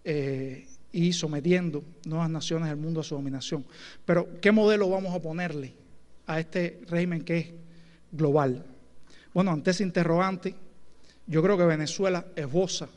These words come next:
una respuesta, las comunas, el comuna o nada, que di-, como expresó tan enfáticamente el comandante Chávez. Aquí,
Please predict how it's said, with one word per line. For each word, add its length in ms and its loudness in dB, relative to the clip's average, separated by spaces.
una 180 2
respuesta, 580 -2
las 160 0
comunas, 680 -8
el 160 -2
comuna 380 2
o 60 2
nada, 520 2
que 380 -6
di-, 540 -4
como 160 -4
expresó 340 -4
tan 140 0
enfáticamente 1000 0
el 100 -4
comandante 580 0
Chávez. 360 -2
Aquí, 600 2